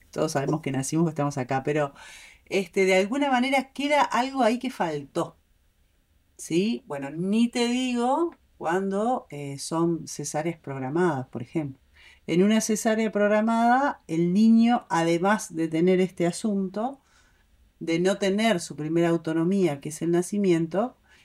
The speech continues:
este, alguien elige cuándo está pronto. Y esto es terrible.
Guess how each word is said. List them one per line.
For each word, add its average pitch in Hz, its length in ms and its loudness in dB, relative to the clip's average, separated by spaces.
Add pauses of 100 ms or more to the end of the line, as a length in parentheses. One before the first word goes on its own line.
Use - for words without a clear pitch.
(160)
este, 151 920 -4 (600)
alguien 220 440 2
elige 180 540 -2
cuándo 190 320 0
está 185 300 -2
pronto. 170 420 0
Y 180 80 0
esto 226 360 -2
es 180 160 -10
terrible. 180 800 -2